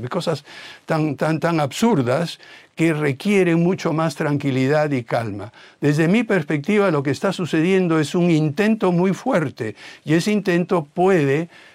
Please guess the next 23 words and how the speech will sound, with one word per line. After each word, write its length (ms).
eh, 260
detenerse 680
y 40
pararse 640
con 460
actividades 720
de 140
carácter 480
diplomático, 1040
con 440
de, 240
de 220
diálogo 640
muy 480
firme, 480
muy 240
fuerte, 560
con 180
presencia 600
de 120
las 200
Fuerzas 400
Armadas, 600